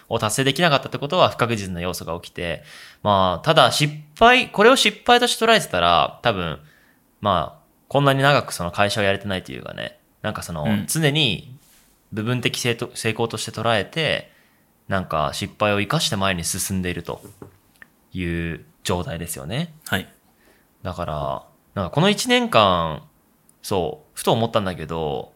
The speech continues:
Speaker 1: ネガティブになったこと、
Speaker 2: うんうん。
Speaker 1: あります？
Speaker 2: いや、もう別に割とずっとネガティブだと思う。
Speaker 1: <laughs> マジで？そんなネガティブな感じじゃないでしょ。いや、なんかその、ど-、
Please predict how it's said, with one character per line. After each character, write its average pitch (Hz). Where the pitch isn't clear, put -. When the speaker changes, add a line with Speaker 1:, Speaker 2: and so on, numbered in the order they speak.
Speaker 1:
ネ 147
ガ 277
テ 139
ィ 110
ブ 98
に 87
な 90
っ -
た 90
こ -
と、 -
Speaker 2:
う 127
ん -
う 110
ん。 -
Speaker 1:
あ 101
り 98
ま -
す？ -
Speaker 2:
い 117
や、 147
も 151
う -
別 107
に 135
割 117
と 127
ず 127
っ -
と 131
ネ 127
ガ 127
テ -
ィ -
ブ 165
だ 190
と 156
思 147
う。 -
Speaker 1:
<laughs> -
マ 160
ジ -
で？ 90
そ 185
ん 226
な 233
ネ 254
ガ 269
テ 170
ィ 131
ブ 117
な 107
感 117
じ 120
じ 117
ゃ 107
な 117
い -
で 95
し -
ょ。 -
い -
や、 127
な 139
ん -
か 120
そ 123
の、 101
ど-、 -